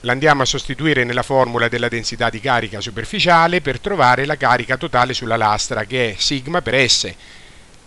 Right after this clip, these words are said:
Andiamo a sostituire questi valori ricordando che la lastra ha un'area di un metro quadrato, quindi in totale la carica sulla lastra sono settecentocinquantanove nanocoulomb, circa zero settantasei microcoulomb.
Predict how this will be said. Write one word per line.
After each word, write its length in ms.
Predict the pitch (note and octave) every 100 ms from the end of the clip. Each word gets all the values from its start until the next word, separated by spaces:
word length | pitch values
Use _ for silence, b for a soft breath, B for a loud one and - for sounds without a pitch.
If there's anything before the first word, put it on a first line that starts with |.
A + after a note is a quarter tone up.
| - -
Andiamo 340 | A#2+ B2+ A#2
a 20 |
sostituire 540 | - A2+ B2 A#2+ C3 A2+
questi 260 | A#2+ -
valori 360 | G3+ F#3+ G#3 D#3+
ricordando 600 | A#2+ D3+ C3+ C#3+ A#2+ A#2+
che 100 | D#3
la 100 | E3+
lastra 380 | C3+ C#3 - A#2+
ha 80 |
un'area 380 | C3+ C3+ C3+ C3
di 60 | A#2+
un 80 | A#2
metro 260 | A2+ C3+
quadrato, 480 | E3 G3 A#2+ C3 C3+
quindi 280 | A#2+ C3+ A#2
in 60 | A#2
totale 520 | F#3 C#3+ A#2+ B2 C#3+ B B B
la 160 | - A2+
carica 560 | C#3 A#2 A#2+ A2+ A#2+
sulla 240 | G#2 F3 F3+
lastra 400 | C3 C#3 - E3
sono 300 | - D#3 A#2+
settecentocinquantanove 1120 | A#2+ A2+ A#2+ C#3 B2+ B2 A#2 A2+ B2+ C3 A2+
nanocoulomb, 720 | A#2 C#3+ D3 F3+ A#2 A#2+ B2+ B B B -
circa 480 | - D#3 C#3+ D3+
zero 300 | C3+ D3+ C3
settantasei 640 | B2 B2+ C3 C3+ - B2+ B2
microcoulomb. 760 | A#2+ A#2 A2 C3 C#3 A2 F#2